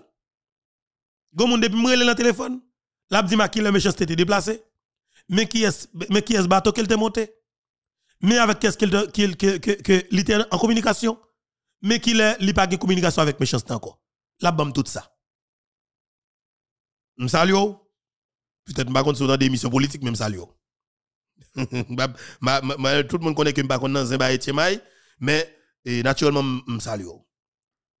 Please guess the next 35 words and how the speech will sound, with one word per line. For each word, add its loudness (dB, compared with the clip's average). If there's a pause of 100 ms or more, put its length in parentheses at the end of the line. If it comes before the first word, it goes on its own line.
(100)
Ça -8
m'a -6
dit -2
là, 2 (100)
<laughs> -16
désolé, 0 (400)
sou -10
de, -10
ou, -6
qui, -14
qui -2
a 4
sauté, 0
sous -6
tande -4
li, -8
mais -8 (360)
m'obligé -2
de -4
dire 0
parce -4
que -6
c'est -4
la 2
vie. -4 (1900)
C'est -12
la -4
vie. -16
Si, -4 (640)
toutefois, -2
mal 2
là 2
t'a 0
fait -4
vrai, 2